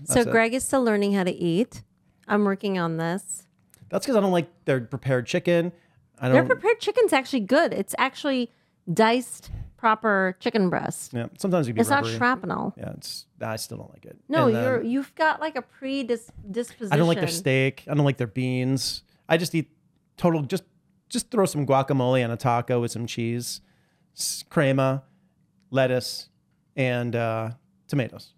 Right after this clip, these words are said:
Speaker 2: and some of their sauce, and it's all good.
Speaker 1: All right.
Speaker 2: I'll eat four of 'em.
Speaker 1: <sighs> Boring. So thank you
Speaker 2: So
Speaker 1: for
Speaker 2: anyway,
Speaker 1: exciting,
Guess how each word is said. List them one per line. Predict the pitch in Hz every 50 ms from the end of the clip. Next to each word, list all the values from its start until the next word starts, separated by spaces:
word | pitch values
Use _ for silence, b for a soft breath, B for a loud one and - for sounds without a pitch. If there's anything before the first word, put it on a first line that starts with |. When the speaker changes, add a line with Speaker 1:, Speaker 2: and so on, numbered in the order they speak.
| _ _ _ _ -
Speaker 2:
and | 147 151 156 151
some | - 143
of | 131
their | 120 120
sauce, | - - - - - - - - _ -
and | 123
it's | 113 104
all | 110 117 120
good. | 120 98 - 135 127 - _ _ _ _ _ _ _ _ _ _ _ _ _ _ _ _ - 165 160
Speaker 1:
All | 156
right. | 147 139 143 147 151
Speaker 2:
I'll | 127 120
eat | 120 107
four | - 127 120 117 117
of | 107
'em. | 110 113 123 -
Speaker 1:
<sighs> | - - - - 80 78 - _ _ _ _ _ - - - _ _ _ _ _ _ _ _ _
Boring. | - - - - - - - - - 139 - b b b b b b b b b b b _ _ _ _ _ _ _ _ _ - _ _ _ _ _ _ _
So | _ - - 214 202 175
thank | - 196 196 220
you | 214 208
Speaker 2:
So | 220
Speaker 1:
for | 190
Speaker 2:
anyway, | 196 208 185 156 131 135
Speaker 1:
exciting, | 151 165 170 -